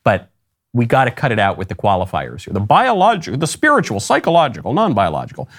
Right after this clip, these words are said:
Speaking of misusing words, uh, the, the president of the United States, Joe Biden, is, I think, the Democrat par excellence here in terms of the manipulation of language.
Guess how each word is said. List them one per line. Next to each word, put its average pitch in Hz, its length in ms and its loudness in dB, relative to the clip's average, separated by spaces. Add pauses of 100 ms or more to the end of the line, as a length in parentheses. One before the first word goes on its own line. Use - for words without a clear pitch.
Speaking 262 400 0
of 120 160 0
misusing 117 560 0
words, 87 380 -4 (840)
uh, 95 160 2 (580)
the, 117 500 2 (280)
the 120 220 2
president 113 680 -2
of 98 140 -4
the 101 60 0
United 78 340 -2
States, - 340 -6
Joe 113 260 0
Biden, 98 460 0 (360)
is, 127 160 0
I 110 100 2
think, 127 240 -4
the 107 80 0
Democrat 113 560 -2
par 135 260 2
excellence 120 680 0
here - 280 -8 (280)
in 107 160 0
terms 92 360 -2
of 98 200 -6
the 104 80 0
manipulation 87 720 -2
of - 160 -8
language. 76 420 -6